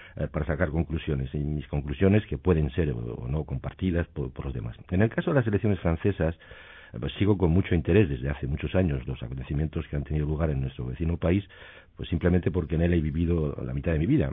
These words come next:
y porque tengo que asumir efectivamente mis responsabilidades, eh, digamos, en las elecciones. Y en particular, y como no podía ser de otra forma, pues, eh, seguir de cerca los acontecimientos generados en torno a, a la campaña presidencial desde que se inició. Y en función de todo ello,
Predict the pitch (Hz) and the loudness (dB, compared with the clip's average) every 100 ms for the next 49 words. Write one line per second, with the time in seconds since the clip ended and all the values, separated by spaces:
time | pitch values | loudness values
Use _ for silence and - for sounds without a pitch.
0 | - - 71 82 80 78 87 98 90 76 | -8 -16 -10 -6 -4 -2 2 4 4 2
1 | 73 104 73 71 78 82 90 80 69 76 | 2 0 0 -2 -2 0 0 0 -2 -4
2 | 67 69 69 71 82 87 - - _ _ | -4 -2 -2 0 2 0 -4 -20 _ _
3 | _ _ - - - - 67 69 71 - | _ _ -12 -12 -10 -8 -6 -4 -4 -4
4 | 64 - 62 - - - - - - - | -4 -6 -10 -10 -14 -14 -18 -20 -18 -18
5 | - - 95 90 92 87 92 113 80 71 | -18 -2 0 2 0 2 4 4 4 -4
6 | 64 57 64 71 78 73 76 76 82 - | -4 -4 -6 -4 -4 -4 -4 -4 -4 -2
7 | 98 117 76 67 58 58 - 71 78 76 | -2 -2 -4 -8 -10 -10 -8 -4 -2 -2
8 | 80 90 85 104 90 80 71 71 73 71 | -2 -2 0 0 0 -2 -4 -6 -8 -4
9 | 78 78 90 - 78 82 90 - - - | -4 -2 -2 0 0 0 -2 -8 -20 -20
10 | - - - 69 67 - 92 87 85 69 | -20 -14 -6 -4 -2 2 4 4 4 2
11 | 53 50 - - 64 64 82 76 76 67 | 0 -6 -8 -8 -8 -4 -2 -2 -4 -6
12 | 69 67 85 95 73 64 67 69 62 57 | -6 -4 0 0 -2 -8 -8 -10 -10 -12
13 | - - - 110 117 113 190 165 113 104 | -12 -14 -4 -4 -2 -2 -2 -2 0 2
14 | 92 87 101 | 2 2 -2